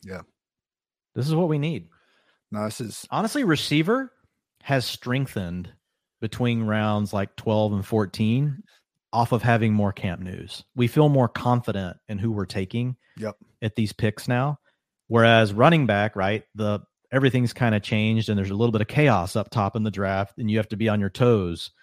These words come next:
Speaker 2: Receiver has gotten stronger in these, in these, what we would call late rounds in most drafts. We're in round fourteen right now. It's a twenty round draft.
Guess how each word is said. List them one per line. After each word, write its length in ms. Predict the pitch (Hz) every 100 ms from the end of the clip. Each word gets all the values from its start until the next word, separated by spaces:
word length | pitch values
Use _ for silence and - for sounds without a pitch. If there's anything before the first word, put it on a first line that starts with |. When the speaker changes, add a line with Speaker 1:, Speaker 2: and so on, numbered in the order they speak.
| _ _ _ _ -
Speaker 2:
Receiver 840 | 117 - 147 185 156 120 120 127 _ _ _ _ _ -
has 160 | 123
gotten 240 | 117 120 98
stronger 680 | - - 107 107 90 - - _
in 120 | 117 104
these, 300 | 101 98 90
in 240 | - 107
these, 400 | 101 98 85 - _ _ _ _ _ -
what 180 | 131
we 100 | 127
would 120 | 123 117
call 200 | 131 107
late 200 | 120 101
rounds 260 | 90 87
in 80 | 95
most 220 | 95 98
drafts. 340 | - 90 - 101
We're 140 | 104
in 80 | 107
round 220 | 104 95
fourteen 420 | 98 98 - 101
right 200 | 92 87 90
now. 420 | 92 87 82 82
It's 120 | 113
a 40 | 98
twenty 280 | - 98 90
round 260 | 85 82
draft. 540 | 82 90 82 90 -